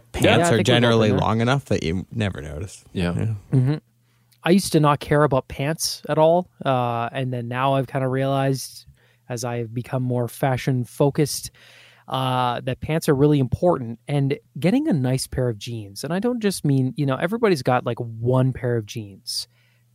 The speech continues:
Speaker 2: that is, looks really good on them. They've worn them so often that it's perfectly fitted. They're comfy. You know, everybody's got that one pair.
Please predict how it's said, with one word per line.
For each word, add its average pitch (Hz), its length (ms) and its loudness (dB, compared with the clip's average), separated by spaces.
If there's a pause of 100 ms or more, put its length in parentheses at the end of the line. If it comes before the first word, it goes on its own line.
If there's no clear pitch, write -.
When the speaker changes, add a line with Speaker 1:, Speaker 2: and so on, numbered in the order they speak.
Speaker 2:
that 120 140 0
is, 110 320 -4 (480)
looks 120 240 -4
really 143 400 6
good 127 160 4
on 117 120 -4
them. 110 160 -8
They've 113 120 -8
worn 139 220 0
them 127 140 -2
so 156 420 2
often 120 720 -4
that 120 140 -10
it's - 180 -18
perfectly 160 500 -2
fitted. 131 540 -2 (360)
They're 113 180 -6
comfy. 131 760 -2 (420)
You 123 100 -6
know, 113 100 -4
everybody's 147 400 0
got 120 180 0
that 117 160 0
one 117 160 -2
pair. 110 400 -4